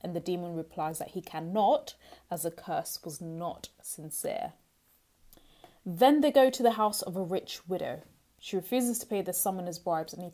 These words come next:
threatens to take her frying pan. And she replies, "The devil take you and the frying pan." The summoner asks if she means these words, and she says she does,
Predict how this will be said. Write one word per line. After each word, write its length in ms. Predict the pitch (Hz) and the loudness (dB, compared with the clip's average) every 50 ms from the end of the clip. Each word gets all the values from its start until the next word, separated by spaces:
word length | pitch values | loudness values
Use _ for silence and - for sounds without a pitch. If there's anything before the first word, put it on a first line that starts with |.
| _ - | _ -16
threatens 540 | - - 240 - - - 180 151 151 - | -12 -12 -12 -8 -4 -4 -4 -4 -4 -6
to 80 | - 170 | -8 -8
take 320 | - - 190 170 - - | -6 -4 -4 -4 -4 -6
her 220 | - - - 170 156 | -12 -10 -8 -8 -8
frying 420 | - - - 160 151 143 147 151 | -8 -8 -8 -8 -6 -6 -8 -10
pan. 320 | 151 - - - - - - _ _ _ _ _ - - _ _ _ _ - | -12 -16 -18 -18 -18 -18 -18 _ _ _ _ _ -20 -20 _ _ _ _ -14
And 120 | 170 - | -10 -6
she 120 | - 208 | -2 0
replies, 600 | 196 190 185 190 - 185 160 160 170 165 - - _ _ _ _ - | 0 0 0 -2 -2 -2 0 0 -2 -4 -6 -10 _ _ _ _ -10
"The 60 | - | -2
devil 300 | - 202 202 175 190 190 - | 0 2 2 2 0 -2 -4
take 480 | - - - 226 208 185 196 - - - | -6 -2 0 2 2 0 -2 -10 -8 -8
you 220 | 160 160 170 165 - _ _ _ _ _ | -6 -6 -8 -10 -14 _ _ _ _ _
and 220 | - 175 175 165 151 | -8 -6 -6 -6 -8
the 80 | 170 | -12
frying 380 | - - - 151 156 156 151 147 | -14 -14 -12 -12 -12 -12 -14 -14
pan." 320 | - - - - - 151 _ _ _ _ _ _ _ _ _ _ _ _ _ _ _ _ _ _ _ _ _ _ _ _ - - - - _ - | -16 -18 -18 -18 -18 -20 _ _ _ _ _ _ _ _ _ _ _ _ _ _ _ _ _ _ _ _ _ _ _ _ -20 -20 -20 -20 _ -6
The 60 | - | 0
summoner 360 | 190 - 254 254 269 262 254 - | 6 8 8 8 8 8 6 6
asks 280 | - 214 220 214 - - | 6 6 6 4 2 -2
if 80 | 196 - | -4 -4
she 160 | - 214 196 | -2 -2 -2
means 260 | 202 196 190 190 165 | 0 0 -2 -2 -2
these 180 | 180 180 160 160 | -4 -4 -2 0
words, 220 | 175 160 160 160 | 0 0 0 -2
and 100 | 160 156 | -6 -10
she 120 | - 165 | -8 -6
says 320 | - - - 175 165 - - | -4 -2 -2 -2 -2 -4 -6
she 220 | - - 165 - _ | -8 -8 -10 -8 _
does, 500 | - 180 151 - - - - - - - | -2 -2 -2 -2 -2 -4 -6 -6 -6 -8